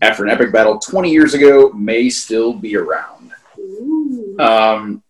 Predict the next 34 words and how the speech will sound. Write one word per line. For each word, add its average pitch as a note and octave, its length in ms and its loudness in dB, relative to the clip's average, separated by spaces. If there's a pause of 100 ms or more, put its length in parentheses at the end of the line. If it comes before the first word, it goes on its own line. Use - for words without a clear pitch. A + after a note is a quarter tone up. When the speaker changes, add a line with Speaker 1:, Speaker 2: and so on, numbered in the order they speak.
(400)
Speaker 1:
so, C#3+ 600 4
I D3+ 60 -6
mean, D#3 400 -4 (100)
Stallone G3+ 840 -4 (580)
has C#3+ 100 -6
always C3 360 0
been A2+ 560 -2
an A2 80 -6
action G2 360 -6
star, F2 540 0 (880)
and A#2 540 0 (760)
I, - 100 -10 (180)
I F3+ 80 2
have D3+ 160 2
no C#3+ 160 6
reason B2+ 420 4
why A#2+ 800 2
thinking B2 300 0
that A#2+ 100 0
he A2+ 280 -10
couldn't A#2 340 -2
be A2+ 160 2
able G#2+ 200 0
to G#2 80 -6
pull G2 240 6
off, G#2 520 2
like, G2+ 160 0
a, F#2+ 160 -2 (360)
like, G#2 120 -2
a G2 80 0
meaty, A2 600 -6
meaty D3+ 580 -4
superhero D3+ 680 4
role, D#3 460 4